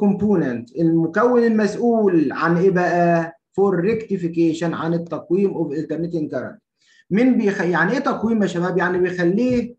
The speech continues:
يمر في نفس الاتجاه، مش بيعكس اتجاهه يعني. يعني بدل ما الالكتريك كارنت كان ماشي كده،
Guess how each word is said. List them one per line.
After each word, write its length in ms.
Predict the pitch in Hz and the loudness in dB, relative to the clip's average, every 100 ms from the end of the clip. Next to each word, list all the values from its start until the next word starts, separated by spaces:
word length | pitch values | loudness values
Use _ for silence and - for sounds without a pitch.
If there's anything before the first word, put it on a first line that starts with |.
| - | -4
يمر 380 | 165 190 220 208 | -2 0 0 0
في 100 | 196 | 0
نفس 220 | 233 - | -2 -2
الاتجاه، 440 | 190 175 170 170 | -4 -2 0 0
مش 160 | 160 160 | 0 -2
بيعكس 360 | 180 214 175 165 | -2 -2 -4 -6
اتجاهه 460 | 165 165 185 139 | -2 -2 -2 -2
يعني. 260 | 131 104 - _ _ _ _ | -4 -6 -14 _ _ _ _
يعني 280 | 156 165 175 | -2 0 0
بدل 440 | 170 240 208 156 147 | 0 0 0 -4 -4
ما 120 | 160 | -2
الالكتريك 460 | 185 208 208 175 | -2 -2 -2 -2
كارنت 480 | - 196 160 123 - _ - | 0 0 0 -4 -8 _ -6
كان 220 | 160 170 | -2 0
ماشي 220 | 208 202 | 0 -2
كده، 420 | 196 220 240 240 | -4 -4 -4 -8